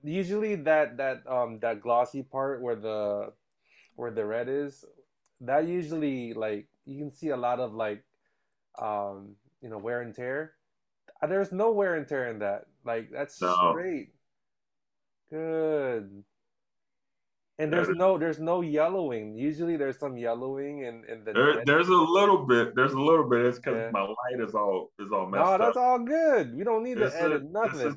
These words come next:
Speaker 2: yellow.
Speaker 1: Yeah.
Speaker 2: Like, this is yellow right here, but that's easy. But
Speaker 1: That's
Speaker 2: yeah,
Speaker 1: easy.
Speaker 2: man.
Speaker 1: Oh my God. That is
Speaker 2: This
Speaker 1: insane.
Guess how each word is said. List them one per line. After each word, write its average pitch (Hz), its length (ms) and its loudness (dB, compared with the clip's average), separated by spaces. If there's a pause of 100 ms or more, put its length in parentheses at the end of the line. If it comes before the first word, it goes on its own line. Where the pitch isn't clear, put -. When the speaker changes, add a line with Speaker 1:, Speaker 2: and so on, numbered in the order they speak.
Speaker 2:
yellow. 135 600 6 (180)
Speaker 1:
Yeah. 127 380 -6 (360)
Speaker 2:
Like, 104 240 0 (200)
this 117 240 0
is 120 120 -6
yellow 123 220 4
right 113 240 4
here, 117 140 0
but 98 120 -2
that's 107 220 -6 (100)
easy. 95 440 -2 (800)
But 90 160 -2
Speaker 1:
That's - 160 -6
Speaker 2:
yeah, 185 160 -6
Speaker 1:
easy. 156 100 -6
Speaker 2:
man. 101 200 0 (600)
Speaker 1:
Oh 139 280 -2
my 107 220 -4
God. 104 480 -4 (1200)
That 131 280 -2
is 127 140 2
Speaker 2:
This 110 100 -6
Speaker 1:
insane. 104 540 -12